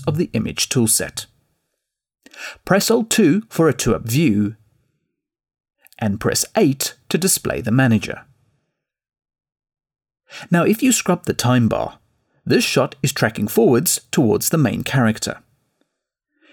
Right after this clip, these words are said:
In order to make him look even further sad or ill, he needs to be isolated from the background with a selective and then graded accordingly.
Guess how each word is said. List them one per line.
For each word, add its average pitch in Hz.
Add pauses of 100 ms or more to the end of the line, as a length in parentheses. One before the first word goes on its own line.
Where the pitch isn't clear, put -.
(180)
In 92
order 139
to 151
make 143
him 139
look 156
even 180
further 226
sad -
or -
ill, - (400)
he 147
needs 135
to -
be 254
isolated 107
from 185
the -
background 117
with 120
a -
selective 117 (400)
and 160
then 160
graded 113
accordingly. -